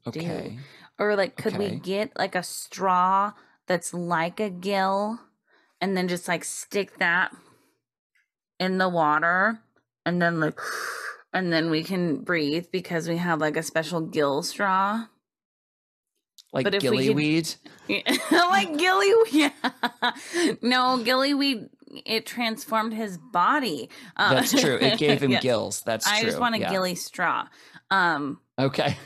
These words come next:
Speaker 2: like, is it, is that the only reason? Like, if we had gill, probably.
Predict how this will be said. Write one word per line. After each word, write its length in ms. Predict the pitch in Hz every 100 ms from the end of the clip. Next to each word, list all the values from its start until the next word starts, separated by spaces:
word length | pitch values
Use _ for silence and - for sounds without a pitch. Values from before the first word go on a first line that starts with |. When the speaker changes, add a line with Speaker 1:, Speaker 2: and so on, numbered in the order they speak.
| - _ _
Speaker 2:
like, 180 | 214 220
is 200 | 165 220 220
it, 120 | -
is 160 | - 214
that 160 | 226
the 100 | 254 247
only 360 | 208 202 220
reason? 440 | 196 175 180 233 254
Like, 160 | 220
if 180 | 202 -
we 140 | 190
had 280 | 180 190 180
gill, 340 | 175 165 - -
probably. 880 | - 143 220 - - - - 285